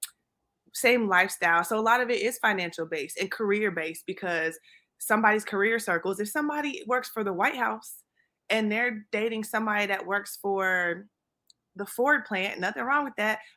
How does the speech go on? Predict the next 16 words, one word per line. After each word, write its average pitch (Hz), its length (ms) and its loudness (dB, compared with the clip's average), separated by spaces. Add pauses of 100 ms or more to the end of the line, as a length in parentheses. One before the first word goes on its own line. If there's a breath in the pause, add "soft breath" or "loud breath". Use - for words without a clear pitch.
but 254 120 0
that's 302 220 2
different 240 300 -2
social 220 340 0
circles 180 400 -2
and 170 140 -10
everything. 185 520 -6
So, 165 200 2
like, 170 220 0 (220)
y'all 233 200 4
are 254 100 4
talking 196 280 2
to 165 60 -2
whole 185 220 -2
different 180 340 -4
people. 233 580 -2